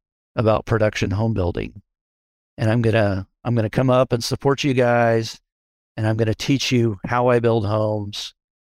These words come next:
and I'm gonna gift you with my business practices,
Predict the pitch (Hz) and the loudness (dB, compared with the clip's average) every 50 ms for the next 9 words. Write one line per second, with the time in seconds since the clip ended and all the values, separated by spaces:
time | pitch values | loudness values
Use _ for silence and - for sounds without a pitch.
0 | _ _ _ _ - 110 107 101 107 107 127 123 123 113 113 110 107 120 120 120 | _ _ _ _ -4 -2 0 2 2 2 2 2 2 0 0 0 0 0 0 0
1 | - - - 127 120 117 113 113 110 110 104 - - - 92 98 95 - 120 117 | 0 -2 0 2 2 4 2 2 2 0 0 -2 -2 -2 -2 -2 0 0 0 0
2 | - 131 120 - - - 113 113 - - 127 - - 123 113 113 113 110 107 107 | 2 -2 -2 -2 -2 -2 -2 -2 -2 -4 -6 -4 0 0 2 2 2 2 0 -2
3 | 101 - - - | -4 -8 -12 -14